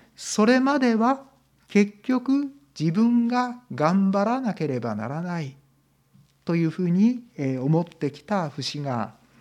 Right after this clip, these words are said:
あの、ないでしょうか。としますと、それは神様の豊かな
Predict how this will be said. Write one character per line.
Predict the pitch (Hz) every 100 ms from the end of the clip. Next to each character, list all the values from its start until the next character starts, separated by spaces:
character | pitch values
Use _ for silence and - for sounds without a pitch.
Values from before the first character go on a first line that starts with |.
| _ -
あ | 117
の、 | 110 110 104
な | 127 165
い | 143
で | 117
し | 113
ょ | 98
う |
か。 | - 107 - _ _ _ _ _ _ - _ - - _ _ _ _ _ - -
と | 262 247
し | 226
ま | 226 220
す | -
と、 | - 254 269 - _ _
そ | - 180
れ | 180
は | 175 165
神 | - 202 208
様 | 208 170 156 139
の | 135 127 147
豊 | 156 202 247
か | 208 -
な | 311